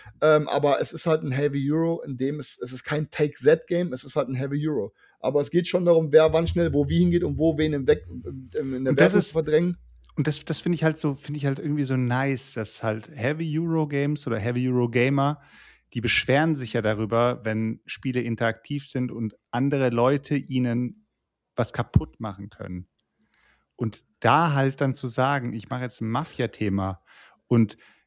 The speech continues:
Speaker 2: ich, äh, sch-, mach das Spiel so, dass ich mir das selber organisieren kann, dass das Spiel mich nicht kaputt machen kann, weil die anderen können mich sowieso nicht angreifen, weil die spielen auch nur gegen das Spiel.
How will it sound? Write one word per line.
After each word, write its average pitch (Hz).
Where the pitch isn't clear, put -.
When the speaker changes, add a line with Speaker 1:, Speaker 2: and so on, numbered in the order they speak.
Speaker 2:
ich, -
äh, 117
sch-, -
mach 135
das 131
Spiel 139
so, 143
dass 139
ich -
mir 123
das 120
selber 143
organisieren 131
kann, 139
dass 123
das 120
Spiel 180
mich 127
nicht 135
kaputt -
machen 110
kann, 131
weil 110
die 117
anderen 113
können 120
mich 110
sowieso 113
nicht 143
angreifen, 110
weil 107
die 110
spielen 123
auch 139
nur 120
gegen 110
das 104
Spiel. 123